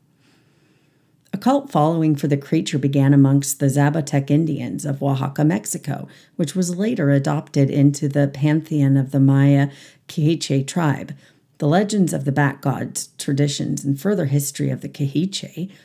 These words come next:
were later mentioned in a Mayan manuscript in fifteen fifty A D called the Paopao Vu,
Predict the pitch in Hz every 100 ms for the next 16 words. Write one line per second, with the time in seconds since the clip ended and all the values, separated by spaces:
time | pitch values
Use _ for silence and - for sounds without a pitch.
0 | _ - 147 156 196 185 131 135 160 160
1 | 175 - 143 139 143 165 214 190 202 208
2 | 139 135 - 101 - - - - 143 135
3 | 175 185 - 226 214 202 208 196 196 196
4 | 131 139 143 - _ - 151 147 143 143
5 | - 143 139 143 160 185 160 139